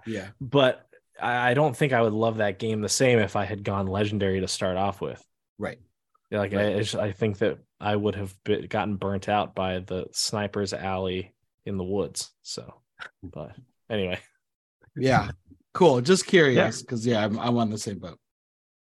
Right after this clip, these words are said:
Speaker 3: Yeah. So Christian, what's your number four?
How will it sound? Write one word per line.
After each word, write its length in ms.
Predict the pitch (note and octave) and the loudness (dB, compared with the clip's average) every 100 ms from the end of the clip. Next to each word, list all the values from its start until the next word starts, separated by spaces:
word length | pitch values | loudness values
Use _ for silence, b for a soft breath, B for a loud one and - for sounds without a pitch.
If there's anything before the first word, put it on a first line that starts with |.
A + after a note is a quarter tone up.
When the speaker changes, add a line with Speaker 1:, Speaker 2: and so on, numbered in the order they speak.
| _ _ _ _ _ _ _ _ _ - | _ _ _ _ _ _ _ _ _ 4
Speaker 3:
Yeah. 160 | E3 | 4
So 180 | - C#3 | 6 4
Christian, 320 | - D3 D3+ | 6 6 6
what's 140 | C3 C#3+ | 4 4
your 80 | |
number 160 | C#3 B2+ | 4 4
four? 340 | - D#3 A#2+ | 4 4 4